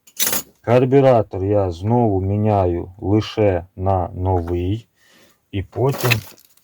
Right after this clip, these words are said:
аж клієнт забирає і далі буде користуватися. Такі штуки, е, стаються з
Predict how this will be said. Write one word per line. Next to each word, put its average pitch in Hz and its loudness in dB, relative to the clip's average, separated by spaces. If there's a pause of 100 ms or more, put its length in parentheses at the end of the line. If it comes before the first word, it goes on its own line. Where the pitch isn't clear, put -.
(140)
аж 98 -6 (220)
клієнт 95 -6 (340)
забирає 95 0 (1080)
і 113 -6
далі 127 4
буде 120 2
користуватися. 117 -4 (1000)
Такі 123 -4
штуки, 139 -6
е, 107 0
стаються 117 0
з 98 2